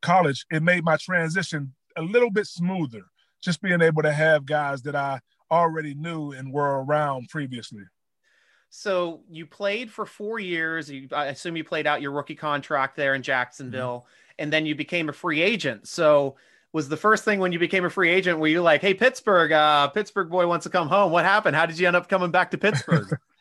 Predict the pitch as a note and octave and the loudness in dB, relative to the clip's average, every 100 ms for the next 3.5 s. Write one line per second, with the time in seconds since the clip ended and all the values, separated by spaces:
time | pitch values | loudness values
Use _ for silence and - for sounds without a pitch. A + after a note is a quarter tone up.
0 | _ - D#3 D#3 G3 - F3+ - E3 G3 | _ 0 4 6 4 2 -8 -4 -2 -2
1 | E3+ D3+ C#3+ A#2 D#3 F#3+ F#3 E3 E3+ E3 | -4 -12 -12 -8 -2 0 -2 -4 -4 -6
2 | D3+ D#3 D3+ B2 E3 D#3 C3+ C3+ E3 G#3+ | -6 -10 -10 -12 -8 -8 -8 -6 0 2
3 | D3 - D3+ F3 | 0 -4 -10 -8